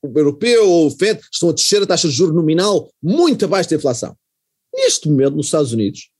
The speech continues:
a taxa de juro real a cinco anos está a menos três por cento. A cinco anos, fixa. Ganhas três por cento por ano pedindo emprestado.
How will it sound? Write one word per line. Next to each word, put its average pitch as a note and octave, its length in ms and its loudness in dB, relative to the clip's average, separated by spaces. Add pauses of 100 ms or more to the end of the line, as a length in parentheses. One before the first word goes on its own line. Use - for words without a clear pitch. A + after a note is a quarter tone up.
(240)
a C3+ 60 -2
taxa A3 340 -4
de C3+ 60 -2
juro C#3+ 140 2
real B2+ 180 0
a - 40 -2
cinco C3+ 280 -2
anos C3 200 -6 (320)
está - 200 -2
a A#3+ 40 0
menos A3 440 2
três C#4+ 340 0
por - 140 -10
cento. B3 400 -2 (640)
A A3 60 0
cinco D#4 360 -2
anos, G#3+ 240 0
fixa. - 420 -2 (440)
Ganhas C4+ 220 0
três D4 260 -2
por - 100 -8
cento B3+ 200 0
por B3 160 0
ano G#3 420 0 (220)
pedindo F#3+ 240 2
emprestado. C#3 540 -4